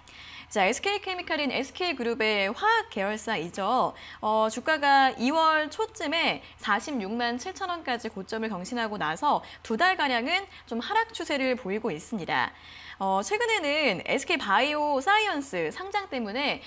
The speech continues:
이 지분 가치가 있는 에스케이 케미칼도 좀 주목을 받은 바 있는데요.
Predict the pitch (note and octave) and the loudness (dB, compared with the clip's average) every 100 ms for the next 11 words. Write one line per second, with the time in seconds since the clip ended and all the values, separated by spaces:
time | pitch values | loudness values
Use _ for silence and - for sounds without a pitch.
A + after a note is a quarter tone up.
0 | - - G#3+ G#3 G3 C#4 G#4 G4+ G4 D4+ | -12 -6 -4 -4 -4 -4 -4 -4 -2 0
1 | A3+ A3+ E3+ - B3+ A#3+ - A4 A4+ - | 0 0 -2 -4 -4 -4 -4 -6 -6 -4
2 | B3+ - C#4+ D#4 B3 G#3+ A3+ B3+ B3 A#3 | -2 -2 -4 -4 -6 -4 -4 -2 -2 -2
3 | E3+ G#3 G#3+ G3+ D#3+ F3 D#3+ F#3 C#4 | -4 -4 -4 -4 -4 -6 -4 0 0